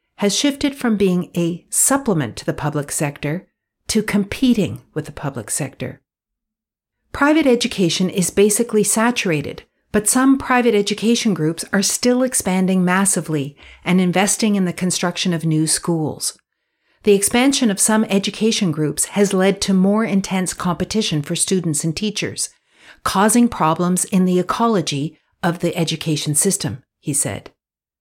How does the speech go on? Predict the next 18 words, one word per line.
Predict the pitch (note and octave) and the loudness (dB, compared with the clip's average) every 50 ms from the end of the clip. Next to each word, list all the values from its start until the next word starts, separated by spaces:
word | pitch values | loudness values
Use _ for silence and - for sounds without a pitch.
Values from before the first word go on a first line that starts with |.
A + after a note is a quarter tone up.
| _ _ _ _ _ _ _ _ _ - | _ _ _ _ _ _ _ _ _ -2
At | F#3+ F#3+ F#3+ | -2 0 0
the | F#3 | -2
Boao | D#3+ D3+ E3 D#3 D3 E3+ A3 - - D3+ D3 D3 D#3+ F#3+ A#3 - _ | -2 0 2 2 4 4 4 4 2 2 2 2 0 -2 -4 -4 _
Education | F#3+ G3 F#3+ - G#3 - - A3 A3+ A3 - A3+ G3+ | 0 0 2 0 -2 0 2 2 2 4 2 2 0
Forum | E3+ - - C#3 C#3 C3+ D3 D#3+ | 0 -2 -4 -4 -2 0 -2 -2
held | - - D#3 D#3 D#3 D#3 | -2 0 -2 0 0 0
in | D3+ D3 | -2 0
July, | D#3 D3+ D3+ E3 F3+ F3+ D#3 C#3 C#3 D#3+ G3+ F#3+ _ _ _ _ _ | 0 0 0 2 2 2 2 0 0 -2 -4 -6 _ _ _ _ _
Yang | - D#3+ D#3 C#3 C3+ C3 D#3 F3 E3 D3+ - | -4 -2 -2 -2 -2 -2 -2 -2 -2 -4 -2
Dongping, | - D#3+ D#3+ F3 F#3+ F#3+ F#3+ - - - G2 A#2+ D#3 G3 F#3+ - _ _ _ | 0 2 2 2 2 0 -2 -2 -6 -6 -4 -4 -4 -4 -6 -8 _ _ _
president | - A3 A3 G#3+ A3+ A#3+ A#3+ A#3+ A3+ - - | 0 2 2 4 4 2 2 2 0 0 -2
of | F#3+ - | -4 -2
the | - G3 | -2 -6
Twenty-first | - - A3 A3 A#3 A3+ A3 - G3 F#3 F3 - | -4 -2 0 2 2 0 0 -2 -2 -2 0 0
Century | - F3 E3 E3 - - E3+ E3 - | 0 0 0 -2 -2 -4 -4 -4 -2
Education | - F3 F3+ - G3 - - F3 D#3+ - - D#3+ D3+ | -2 -2 -2 -2 -4 -4 -2 -2 -2 -2 -2 -2 0
Research | E3 F#3+ F#3+ - E3+ D3 C#3 - D3+ | 0 0 0 0 -2 -4 -4 -4 -6
Institute | C#3+ C#3 - D3 - - D#3 D3 E3+ F#3+ | -4 -4 -6 -8 -8 -8 -6 -6 -6 -8